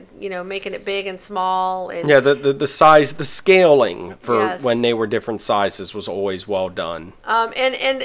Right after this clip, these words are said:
Speaker 1: it was one of those stories, I wasn't bored. I mean, I,
Speaker 2: No,
Speaker 1: I
Speaker 2: it
Speaker 1: was
Speaker 2: was
Speaker 1: enjoying
Speaker 2: fun.
Speaker 1: the story the whole time. Um, it didn't feel like, you know, a, a two-hour movie. So I,
Speaker 2: No, it didn't.
Speaker 1: I, I, en-, I enjoyed it a lot. I have,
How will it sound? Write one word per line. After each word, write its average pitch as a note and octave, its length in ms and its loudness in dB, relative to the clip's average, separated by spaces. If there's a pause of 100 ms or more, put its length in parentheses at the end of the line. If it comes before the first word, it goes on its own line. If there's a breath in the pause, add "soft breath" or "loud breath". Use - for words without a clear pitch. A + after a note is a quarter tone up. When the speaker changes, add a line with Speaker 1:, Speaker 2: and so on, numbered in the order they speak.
Speaker 1:
it C4+ 160 -2
was C#4 160 -10
one D#4+ 160 -6
of F4+ 80 -6
those F#4+ 160 -6
stories, F4+ 420 -8
I D#4+ 220 0
wasn't E4+ 520 -10
bored. A3 460 -8
I G3 80 -4
mean, A3 180 -8
I, A#3+ 120 0
Speaker 2:
No, - 100 0
Speaker 1:
I B3 80 6
Speaker 2:
it C#4 60 4
Speaker 1:
was E4 140 -2
Speaker 2:
was E4 120 -4
Speaker 1:
enjoying C4 380 0
Speaker 2:
fun. C4+ 60 -6
Speaker 1:
the B3 60 -6
story C4+ 420 -8
the A#3 100 -8
whole A3 180 -10
time. A3 520 -6 (420 soft breath)
Um, F#3 580 -6
it G3 180 -8
didn't A3+ 360 -10
feel B3+ 280 -6
like, F#3+ 380 -8 (800)
you G3 140 -8
know, E3+ 320 -8
a, F3+ 120 -10 (160)
a - 60 -14
two-hour E3+ 460 -8
movie. E3+ 340 -14
So F#3 180 -8
I, F#3+ 280 -4 (100)
Speaker 2:
No, - 140 -6
it - 100 -10
didn't. - 240 -8
Speaker 1:
I, - 140 -2
I, A#3 220 0
en-, B3+ 180 -6 (100)
I G#3+ 140 2
enjoyed G#3+ 400 -6
it G3 100 -6
a G3 80 -6
lot. F#3 320 -4
I F3 300 -6
have, F#3 220 -14